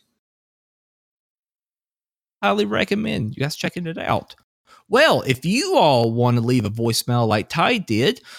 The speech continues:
uh, give us a call. I need to memorize that phone number, but you can go to just okay movies dot com, go to the bottom of the page.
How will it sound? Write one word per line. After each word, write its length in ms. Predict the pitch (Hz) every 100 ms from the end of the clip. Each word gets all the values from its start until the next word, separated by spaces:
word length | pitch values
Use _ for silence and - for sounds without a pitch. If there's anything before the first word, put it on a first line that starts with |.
| - -
uh, 260 | 131 123
give 260 | 127 165 254
us 180 | - 247
a 80 |
call. 640 | 233 - 214 277 196 117 98
I 540 | - 147 175 214 196 151 143 139
need 220 | 214 196
to 60 |
memorize 540 | 175 175 156 139 135 123
that 180 | 117 -
phone 200 | 110 104
number, 220 | 98 95
but 120 | 110
you 60 | 160
can 100 | 196
go 140 | 175
to 100 | 117
just 240 | 123 190
okay 260 | 190 - 170
movies 360 | 156 208 202 -
dot 240 | 143 -
com, 360 | 151 143 180 190
go 180 | 147
to 120 | 147 131
the 120 | 107
bottom 360 | 113 135 156
of 60 | 143
the 60 | 120
page. 520 | 170 208 151 101